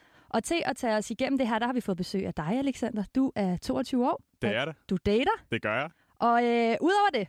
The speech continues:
Speaker 1: hvordan præsenterer du dig så på Tinder? For du har forklaret, at du havde en Tinder-profil.
Speaker 2: Jeg har en Tinder-profil, og jeg har sådan tre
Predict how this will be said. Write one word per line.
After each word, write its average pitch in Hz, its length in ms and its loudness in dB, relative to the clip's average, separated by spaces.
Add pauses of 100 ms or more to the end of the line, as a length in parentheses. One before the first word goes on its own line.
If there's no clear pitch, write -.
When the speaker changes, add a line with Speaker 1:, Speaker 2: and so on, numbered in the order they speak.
(100)
Speaker 1:
hvordan 247 300 0
præsenterer 330 460 -2
du 277 60 -2
dig 254 120 0
så 226 120 0
på 240 100 -2
Tinder? 185 340 -4
For 214 120 -6
du 233 80 0
har 277 80 2
forklaret, 240 380 -2
at 226 100 -4
du 226 60 0
havde 202 260 0
en 214 120 0
Tinder-profil. 175 480 -6 (200)
Speaker 2:
Jeg 127 120 -2
har 165 100 -4
en 151 60 -6
Tinder-profil, 147 640 -6
og 120 300 -2
jeg 120 100 -2
har 135 120 -4
sådan 131 180 -10
tre 165 260 -6